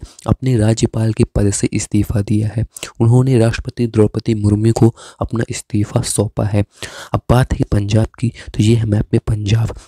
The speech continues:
पंजाब की कैपिटल क्या है? चंडीगढ़ है पंजाब की कैपिटल। चीफ मिनिस्टर कौन है? भगवंत मान।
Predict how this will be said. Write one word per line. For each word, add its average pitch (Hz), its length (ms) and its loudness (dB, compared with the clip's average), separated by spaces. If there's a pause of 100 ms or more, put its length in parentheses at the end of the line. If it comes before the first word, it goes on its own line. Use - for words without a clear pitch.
(120)
पंजाब 110 340 4
की - 160 -20
कैपिटल 110 460 0
क्या 107 220 0
है? 117 160 2 (260)
चंडीगढ़ 117 480 2
है 113 100 4
पंजाब 104 460 -6
की 131 60 -6
कैपिटल। 117 560 -2 (300)
चीफ 123 240 -8
मिनिस्टर 117 320 -2
कौन 110 260 -4
है? 117 140 0 (300)
भगवंत 110 500 2
मान। 107 280 0